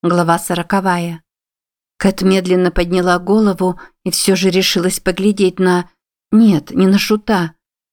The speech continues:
на благородного господина. Изящный черный костюм сидел на нем великолепно. Фрак с длинными фалдами,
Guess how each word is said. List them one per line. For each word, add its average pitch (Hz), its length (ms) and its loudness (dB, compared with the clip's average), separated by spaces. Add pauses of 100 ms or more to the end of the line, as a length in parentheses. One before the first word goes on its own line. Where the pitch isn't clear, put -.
(200)
на 170 160 2
благородного 165 760 0
господина. 170 840 -2 (440)
Изящный 170 600 0
черный 170 380 0
костюм 175 580 -4
сидел 175 420 0
на 170 80 0
нем 170 260 2
великолепно. 175 920 -2 (360)
Фрак 175 500 -4
с 170 140 -6
длинными 170 440 2
фалдами, 175 760 -2